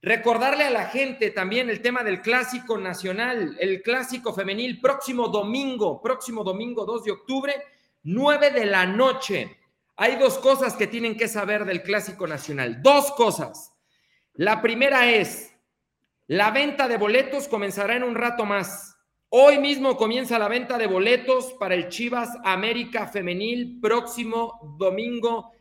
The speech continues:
en el Estadio Akron. Hoy, a través de boletomóvil punto com, ya lo saben.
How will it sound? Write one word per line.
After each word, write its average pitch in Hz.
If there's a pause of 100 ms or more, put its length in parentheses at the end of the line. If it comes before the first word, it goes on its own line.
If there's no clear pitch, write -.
(120)
en 160
el 170
Estadio 202 (100)
Akron. 175 (120)
Hoy, 220
a 165
través 202
de 226
boletomóvil 208
punto 220
com, 202
ya 190
lo 190
saben. 143